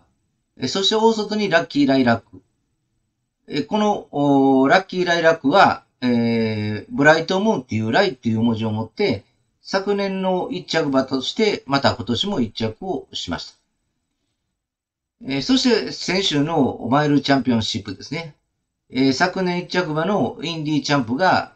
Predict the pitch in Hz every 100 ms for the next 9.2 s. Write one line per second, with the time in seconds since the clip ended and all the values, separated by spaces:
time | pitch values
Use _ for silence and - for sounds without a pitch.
0 | - 131 123 117 117 117 113 202 190 -
1 | 117 113 _ 127 117 110 104 95 - 175
2 | 139 113 104 101 131 - 170 95 82 78
3 | - _ _ _ _ _ _ _ _ _
4 | _ - 220 220 220 - 226 - 269 170
5 | 123 113 131 214 226 220 - 262 247 156
6 | 107 104 104 117 110 110 123 127 120 123
7 | 139 117 104 95 98 - 170 131 - 110
8 | 156 185 180 175 170 147 156 113 95 147
9 | 117 -